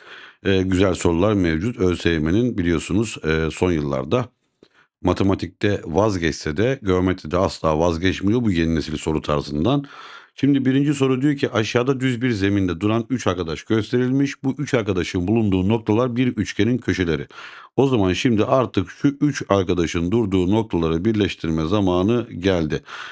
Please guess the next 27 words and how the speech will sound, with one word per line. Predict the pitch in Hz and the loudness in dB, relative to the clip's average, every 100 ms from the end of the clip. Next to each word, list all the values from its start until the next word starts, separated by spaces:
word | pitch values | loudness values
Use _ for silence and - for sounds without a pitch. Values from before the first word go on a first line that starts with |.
| - - | -14 -2
Şimdi, | 135 131 113 - 107 | 2 2 0 -2 -2
e, | 98 | 0
bu | 139 | 0
üç | 139 | 2
arkadaşı | 120 107 90 82 95 | 2 2 0 0 0
birleştirdiğimizde, | 123 113 98 - 85 82 80 78 76 110 147 147 _ _ _ _ _ _ _ _ - | 0 2 0 0 -2 0 0 0 2 0 0 -4 _ _ _ _ _ _ _ _ -2
e, | 95 92 90 | 2 2 2
karşımıza | 113 120 123 135 123 131 | 2 2 2 2 2 2
bir | 127 127 | 2 0
üçgen | 123 107 - - 85 80 67 | 0 -2 -2 -2 0 0 0
geldi. | 85 107 131 139 147 143 - - _ - | 2 2 2 2 0 -4 -16 -20 _ 0
Şimdi | 127 104 | 2 2
bu | 143 | 2
üçgene | 151 143 - 117 139 | 2 0 0 0 2
göre | 110 85 73 _ _ | 0 0 -2 _ _
konuşalım. | - 156 123 76 73 _ _ _ - - - | -4 -2 0 -2 -4 _ _ _ -20 -18 -4
Diyor | 160 | -2
ki, | 143 101 | 0 0
"Emir | 117 151 | 0 2
ile | 131 104 | 2 2
Yiğit | 120 139 | 0 0
arasındaki | 104 98 90 87 80 | 0 0 -2 -4 -2
mesafe | 87 123 - 92 127 | -2 0 0 0 0
on | 117 110 | 0 0
iki | 110 - | 0 -2
metre." | 80 78 - 104 127 - | -2 -4 -2 -2 -2 -2
Tamam. | 113 92 82 87 | 0 2 0 -4